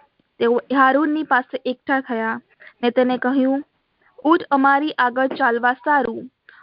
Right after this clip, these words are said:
અમારે કાજે દેવ બનાવ, કેમ કે જે માણસ અમને મિસ્ર દેશમાંથી કાઢી લાવ્યો, તે મૂસાનું શું થયું, તે અમે જાણતા નથી." અને હારૂને તેઓને કહ્યું, "તમારી સ્ત્રીઓના તથા તમારા દીકરાઓના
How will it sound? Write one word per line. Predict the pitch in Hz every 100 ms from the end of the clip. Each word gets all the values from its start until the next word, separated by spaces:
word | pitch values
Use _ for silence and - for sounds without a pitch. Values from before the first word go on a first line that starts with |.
| - 247
અમારે | 247 269 285 311
કાજે | 277 247 269
દેવ | 233 247 262
બનાવ, | 233 220 196 - _ _ _ -
કેમ | 240
કે | 254 262
જે | - 285 339
માણસ | 320 294 294 302 -
અમને | 262 269 277
મિસ્ર | 247 - 285 294
દેશમાંથી | 294 302 - 269 277 277
કાઢી | 254 226 247 277
લાવ્યો, | 247 220 285 233 240 - _ _ - - -
તે | 285
મૂસાનું | 294 262 269 269 277
શું | 285 - 359
થયું, | 359 277 233 233 247
તે | _ - 254
અમે | 240 233 262
જાણતા | 254 214 233 240
નથી." | 240 247 - 254 _ _ - - - 247
અને | 247 269
હારૂને | 269 247 285 330 339
તેઓને | 320 277 262 269
કહ્યું, | 262 294 302 269 220 233 _ _ - - _ 277
"તમારી | 254 269 294 349
સ્ત્રીઓના | 359 - 294 302 302 302 302
તથા | 294 285 269
તમારા | 262 240 247 269 294
દીકરાઓના | 277 254 269 269 269 262 254 254